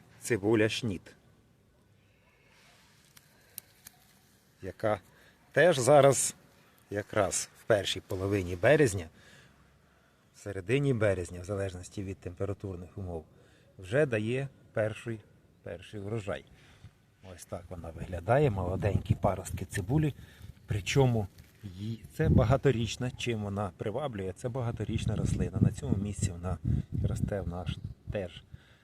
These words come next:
вже більше десяти років. Її не потрібно пересаджувати, її не потрібно пересівати. Ви один раз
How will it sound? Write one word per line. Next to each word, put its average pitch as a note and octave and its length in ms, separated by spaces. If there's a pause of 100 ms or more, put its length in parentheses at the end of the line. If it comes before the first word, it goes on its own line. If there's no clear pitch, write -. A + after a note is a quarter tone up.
(200)
вже E2+ 200
більше F#2 380
десяти E2+ 420
років. - 460 (680)
Її A2 480 (160)
не B2+ 300
потрібно A2+ 600
пересаджувати, G2 880
її A2 180
не C3 140
потрібно A2+ 460
пересівати. G2 800 (540)
Ви G#2+ 260 (520)
один A2 400
раз F2+ 220